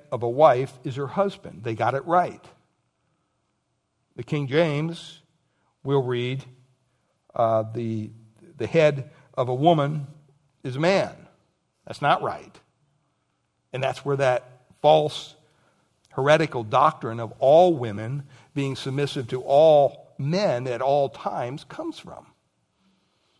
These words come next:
And it's really messed a lot of things up. The failure to i-, indicate those Greek words, you have to understand, in,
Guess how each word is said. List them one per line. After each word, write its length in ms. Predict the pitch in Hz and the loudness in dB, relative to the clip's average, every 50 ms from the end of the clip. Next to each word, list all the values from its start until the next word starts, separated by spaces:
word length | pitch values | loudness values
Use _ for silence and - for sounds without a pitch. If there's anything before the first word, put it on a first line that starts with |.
| _ _ _ _ _ _ _ _ _ _ _ - | _ _ _ _ _ _ _ _ _ _ _ -6
And 120 | 135 139 | -6 -4
it's 140 | 143 - - | -4 -2 0
really 220 | 175 190 190 165 | 2 2 2 2
messed 320 | 147 147 156 156 151 - - | 0 2 0 0 0 0 -2
a 60 | 135 | 0
lot 260 | 127 131 135 147 151 | 2 2 4 4 2
of 100 | 143 120 | 2 0
things 300 | - 151 135 135 147 147 | -2 -4 -8 -6 -6 -4
up. 500 | 185 233 - - - - - _ _ _ _ _ _ _ _ _ _ _ _ - | -2 -2 -2 -2 -4 -8 -14 _ _ _ _ _ _ _ _ _ _ _ _ -8
The 80 | 151 | -6
failure 460 | 135 - - 208 226 240 226 214 185 165 | -2 2 4 6 6 6 6 6 4 4
to 80 | 165 | 2
i-, 140 | 165 - - - - - _ _ _ _ _ _ - | 0 -6 -12 -20 -20 -20 _ _ _ _ _ _ 2
indicate 540 | 196 208 233 220 208 190 - 180 165 151 143 | 2 2 4 4 2 2 2 2 2 2 2
those 220 | 151 151 151 123 | 0 -2 -2 -2
Greek 360 | - - 185 208 214 190 - | -4 -2 0 0 0 -2 -2
words, 640 | 160 160 190 214 190 156 147 139 131 - - - - - - - - _ | 0 2 2 4 4 2 2 0 -2 -8 -14 -16 -18 -20 -20 -20 -12 _
you 80 | - 170 | 0 4
have 180 | 196 226 233 | 4 4 4
to 80 | - 240 | 4 0
understand, 380 | 208 196 175 - 185 160 139 | -2 -2 -2 -2 -2 0 0
in, 100 | 135 139 | -2 -4